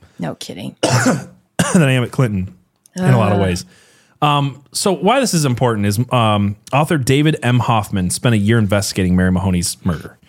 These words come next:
Speaker 2: And he told the Globe magazine columnist Tom Nucci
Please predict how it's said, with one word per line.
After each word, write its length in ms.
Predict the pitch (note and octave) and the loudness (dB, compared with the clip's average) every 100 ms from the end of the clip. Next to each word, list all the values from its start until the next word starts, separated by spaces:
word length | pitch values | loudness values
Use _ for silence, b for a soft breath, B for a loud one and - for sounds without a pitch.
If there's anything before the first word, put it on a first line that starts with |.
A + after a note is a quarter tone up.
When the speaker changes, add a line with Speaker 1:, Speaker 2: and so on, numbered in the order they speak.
| b b b b - | b b b b 0
Speaker 2:
And 100 | A#2 | 2
he 100 | F#3 | 2
told 260 | - F#3 | 0 0
the 60 | C#3+ | 0
Globe 220 | B2 C3 | 0 0
magazine 600 | A#2 A2 G2+ G2 F#2 F#2+ | 0 0 0 -2 0 -2
columnist 480 | - A#2 G2+ F#2+ - | 0 0 0 -2 -4
Tom 440 | - B2+ B2 A#2+ A#2+ - - _ _ - | -2 0 2 0 -2 -10 -20 _ _ 2
Nucci 500 | A2+ A2+ - C2+ | 2 2 -2 -8